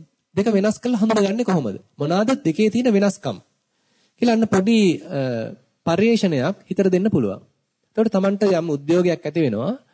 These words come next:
හුස්ම ගනිද්දි මේ කොහොමද මේ හුස්ම රැල්ල තමන්ට දැනෙන්නේ? හුස්ම පිට කරද්දි කොහොමද හුස්ම රැල්ල තමන්ට දැනෙන්නේ? මේ දෙකේ වෙනසක් තියෙනවද? නැත්නම් මේ දෙකම එකද?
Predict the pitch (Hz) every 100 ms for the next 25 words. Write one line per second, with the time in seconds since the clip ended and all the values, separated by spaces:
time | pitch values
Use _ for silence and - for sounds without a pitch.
0 | _ - 160 233 175 143 208 226 220 240
1 | 202 190 202 196 202 185 175 - 180 139
2 | 143 202 220 185 180 185 143 123 101 101
3 | _ _ _ _ _ _ _ _ _ _
4 | _ _ _ _ _ _ 165 - 180 143
5 | 214 233 240 240 247 214 220 214 190 -
6 | 190 185 185 185 196 220 170 147 120 101
7 | 147 170 202 240 220 185 185 208 202 151
8 | 123 98 98 147 175 202 196 165 165 208
9 | 156 185 165